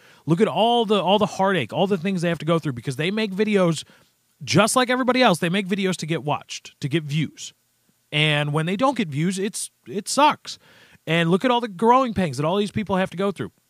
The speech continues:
Same thing with Wings of Redemption. Wings of Redemption is predicated, for the most part, his channel on being good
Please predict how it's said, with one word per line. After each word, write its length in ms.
Same 260
thing 100
with 120
Wings 220
of 60
Redemption. 440
Wings 180
of 80
Redemption 380
is 80
predicated, 680
for 80
the 80
most 260
part, 320
his 220
channel 400
on 180
being 560
good 420